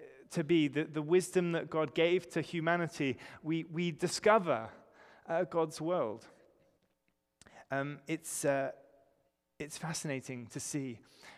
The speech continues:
how we can learn about God's world. And as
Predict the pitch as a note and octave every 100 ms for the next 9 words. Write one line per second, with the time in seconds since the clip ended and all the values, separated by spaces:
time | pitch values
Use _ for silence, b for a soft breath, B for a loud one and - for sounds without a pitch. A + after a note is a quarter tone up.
0 | B D3 C#3 C#3+ D3+ D3+ C3+ C3 C3+ B2
1 | A2+ A2+ B B C3 C#3+ C#3+ C3 A#2+ A#2+
2 | B2 A2+ G#2 - B B E3+ F#3+ F#3+ G#3+
3 | G3 - -